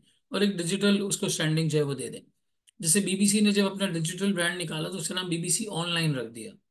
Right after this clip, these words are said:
बीबीसी ऑनलाइन रखने का मतलब है कि ब्रांड वही है, लेकिन बहरहाल डिजिटल के अंदर थोड़ा सा अपलिफ्टेड है। कुछ लोग टू पॉइंट ओ का इस्तेमाल करते हैं,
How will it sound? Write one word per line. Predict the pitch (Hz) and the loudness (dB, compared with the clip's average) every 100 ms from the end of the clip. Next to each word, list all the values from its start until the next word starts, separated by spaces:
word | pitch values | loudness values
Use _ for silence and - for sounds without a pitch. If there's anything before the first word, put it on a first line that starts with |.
| _ _ _ _ _ _ _ _ - _ 175 | _ _ _ _ _ _ _ _ -20 _ -6
बीबीसी | 190 214 240 | 0 0 0
ऑनलाइन | 185 202 226 214 | 0 2 2 0
रखने | 208 202 | -2 -2
का | 185 | -2
मतलब | 196 190 165 | -4 -6 -6
है | 196 - _ _ _ - | -6 -12 _ _ _ 4
कि | 202 | 4
ब्रांड | 175 175 202 | 6 8 8
वही | 185 240 180 | 8 8 6
है, | - - - | 2 -8 -12
लेकिन | 165 190 | -4 0
बहरहाल | 165 175 196 | 2 2 2
डिजिटल | 165 156 170 185 | 0 -2 -4 -4
के | 175 | -4
अंदर | 170 185 | -4 -4
थोड़ा | 185 196 | 0 2
सा | 190 180 | 2 2
अपलिफ्टेड | 160 175 156 180 160 | -2 -4 -2 0 2
है। | 156 156 _ _ | 0 -2 _ _
कुछ | 202 208 | -2 2
लोग | 208 208 | 2 2
टू | 214 208 | 0 2
पॉइंट | 214 202 202 | 6 6 6
ओ | - 202 202 | 2 4 6
का | 202 180 165 190 | 6 2 0 -2
इस्तेमाल | - 165 156 160 | -2 2 0 0
करते | 160 147 156 | -4 -8 -8
हैं, | 143 | -8